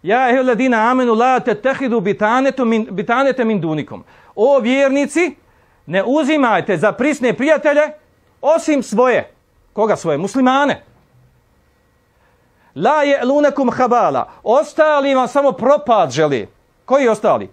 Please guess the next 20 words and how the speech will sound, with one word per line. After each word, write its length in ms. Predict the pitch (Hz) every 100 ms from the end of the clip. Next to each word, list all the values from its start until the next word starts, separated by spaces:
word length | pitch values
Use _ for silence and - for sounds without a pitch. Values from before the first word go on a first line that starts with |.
| _
Nemuslimani, 1000 | 160 208 311 285 277 247 226 214 226 196 - _ _ -
raznorazni 640 | 233 226 220 262 233 208
boja. 420 | 175 196 165 104 - _ _ _ _
Kufru 400 | - 294 - 277
mille 280 | 254 285 247
vahide. 460 | 214 214 202 131
Kufr 400 | - 247 294 311
je 200 | 311 285 - -
milet 360 | - 220 277 -
va-, 300 | 196 208 226 196
jedan 340 | 220 247 208
je 60 | 170
milet. 340 | 160 - - _ _
Svi 180 | 285 285
su 120 | 247
oni 120 | 214
isti. 280 | 190 - - _ _ _ _ _ _ _ _ _ _ _ _ _ _ _ _ _ _ _ _ _ _ _ -
Veddu 560 | 143 240 262 226 311
ma 80 | 277
anitum. 580 | 277 240 226 240 - 113